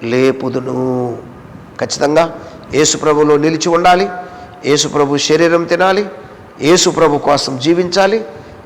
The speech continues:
యేసు ప్రభు మనలో జీవించాలి. యేసు ప్రభు మనలో నిలిచి ఉంటే మనం ఆశీర్వదించబడతాము. ఒకటి, నిత్య జీవము పొందుతాము. రెండు, ఆయన మనలో ఉంటే ఆలోచన ఇచ్చి నడిపించి మనం ఆయనలో కూడా నిలిచి ఉంటాము.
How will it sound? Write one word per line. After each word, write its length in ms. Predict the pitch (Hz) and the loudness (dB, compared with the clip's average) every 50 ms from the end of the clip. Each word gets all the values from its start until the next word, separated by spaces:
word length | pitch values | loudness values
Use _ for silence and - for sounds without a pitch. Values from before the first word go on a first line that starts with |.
| - - - | -16 -8 0
యేసు 380 | 143 180 214 247 233 - 254 | 4 6 6 6 6 4 0
ప్రభు 280 | 190 190 214 220 233 285 | 2 4 4 4 6 4
మనలో 400 | 294 277 240 208 208 208 202 196 | 4 4 4 4 4 4 2 2
జీవించాలి. 720 | 160 170 170 160 151 139 117 139 135 135 135 131 123 127 - - - - - - - - - - | 2 2 0 0 -2 -4 -4 -2 -2 -2 -2 -4 -8 -10 -14 -18 -20 -20 -20 -20 -20 -18 -10 -2
యేసు 280 | 127 156 175 165 - | 2 2 2 2 0
ప్రభు 260 | 156 160 170 180 202 214 | -2 2 2 4 4 4
మనలో 340 | 190 175 175 180 185 185 | 4 4 4 4 4 4
నిలిచి 460 | 175 165 170 170 185 190 185 185 233 240 | 2 2 0 0 0 0 -2 -2 -2 0
ఉంటే 460 | 233 233 208 - 196 175 156 127 - - - - - - - - | 2 2 2 2 0 0 0 -2 -4 -12 -16 -18 -20 -20 -10 -2
మనం 160 | 123 135 143 139 | 0 2 4 4
ఆశీర్వదించబడతాము. 1200 | 143 165 160 - 175 160 165 165 156 156 139 - 139 143 139 139 135 143 139 135 139 127 117 - - - - - - - - - | 4 4 2 0 2 4 4 4 4 2 -2 -2 -2 -2 -2 0 2 2 2 2 0 -4 -6 -8 -12 -18 -20 -20 -20 -20 -8 -4
ఒకటి, 460 | 127 131 131 127 147 135 131 127 - - - - - - - | -2 -2 0 2 2 0 0 -2 -6 -12 -18 -20 -20 -14 -6
నిత్య 240 | 131 147 147 - 175 | -6 -4 0 0 0
జీవము 380 | 151 175 185 180 180 175 180 | 2 4 4 4 4 2 0
పొందుతాము. 680 | 175 - 160 156 156 143 147 143 135 135 131 127 131 127 - - - - - - - | -2 -2 -2 -2 0 0 0 0 0 0 -4 -6 -8 -12 -16 -20 -20 -20 -20 -14 -6
రెండు, 520 | - 135 160 175 165 165 156 143 - - - - - - - - - | -2 0 0 2 2 2 2 2 0 -4 -10 -16 -18 -20 -14 -2 2
ఆయన 320 | 135 151 170 175 175 170 | 4 6 6 6 6 6
మనలో 400 | 165 170 175 180 185 196 196 196 | 6 4 4 6 6 6 6 6
ఉంటే 500 | 185 196 196 190 208 208 208 - - - - - - - - - | 6 4 4 4 4 4 4 4 0 -6 -12 -14 -14 -14 -6 0
ఆలోచన 460 | - 139 170 196 220 226 226 220 190 | 2 4 6 6 6 6 6 4 2
ఇచ్చి 180 | 196 - - 175 | 0 0 0 2
నడిపించి 600 | 160 160 165 156 160 160 147 - 156 151 143 139 143 147 - - - - - - - - | 2 2 2 0 -4 -6 -6 -4 -2 -2 -2 -4 -6 -12 -18 -20 -20 -20 -20 -20 -20 -16
మనం 380 | - 131 143 156 175 175 208 214 | -12 -6 2 2 4 4 6 6
ఆయనలో 420 | 214 220 220 220 220 233 233 208 | 6 6 6 6 6 6 6 6
కూడా 180 | 196 220 233 226 | 6 6 6 6
నిలిచి 300 | 196 185 185 175 156 170 | 6 4 2 2 0 -2
ఉంటాము. 480 | 160 143 139 151 143 143 139 131 127 | -2 2 4 4 4 4 2 -2 -4